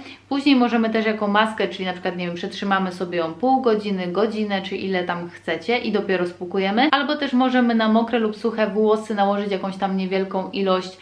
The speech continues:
tutaj na przykład na końcówki, no jak lubicie. E, ja ją stosuję zawsze jako maskę, czyli po prostu po każdym myciu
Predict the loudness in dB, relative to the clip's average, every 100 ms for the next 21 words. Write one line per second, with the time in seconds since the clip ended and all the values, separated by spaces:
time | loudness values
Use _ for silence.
0 | -20 -12 -6 -4 -6 -6 -8 -4 -6 -4
1 | -4 -2 -4 -2 0 0 -2 -16 -12 0
2 | 2 2 -2 -2 2 2 2 0 -4 0
3 | 0 0 -4 -16 -2 2 4 6 6 6
4 | 4 2 0 -4 2 4 4 2 -2 -2
5 | -4 -4 2 2 2 0 2 0 -6 -16
6 | -2 0 2 0 0 0 0 0 0 0
7 | 0 0 0 -2 -2 -2 -4 -4 -2 0
8 | 2 2 2